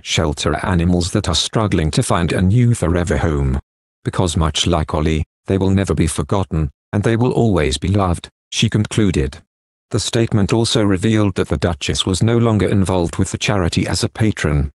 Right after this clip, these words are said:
but that it still enjoyed her unwavering support. The charity also confirmed this in a small message that read, "Our royal patronage with the Duchess of Sussex came to an end at the beginning of the year.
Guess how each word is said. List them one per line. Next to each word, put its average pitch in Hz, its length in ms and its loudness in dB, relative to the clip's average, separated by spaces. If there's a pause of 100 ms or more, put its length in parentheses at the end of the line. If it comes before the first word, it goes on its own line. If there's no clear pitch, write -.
(180)
but - 220 -6
that 92 160 -2
it 82 100 -2
still 92 440 0
enjoyed 80 400 0
her 87 80 2
unwavering 82 720 0
support. - 640 -4 (480)
The 120 60 -6
charity 104 440 0
also 110 360 0
confirmed 92 640 0
this - 180 -2
in 80 100 2
a 73 60 0
small 104 360 0
message 92 640 -2 (200)
that 90 120 -6
read, 76 380 -2 (440)
"Our 78 300 -2
royal 107 340 0
patronage 113 520 0
with 82 120 -2
the 80 120 -2
Duchess - 540 -2
of 78 100 -4
Sussex - 640 -2
came 85 300 2
to 85 160 0
an 82 120 2
end 95 280 2
at 85 120 -2
the 107 100 -2
beginning 98 420 0
of 78 80 -2
the - 80 0
year. 71 360 0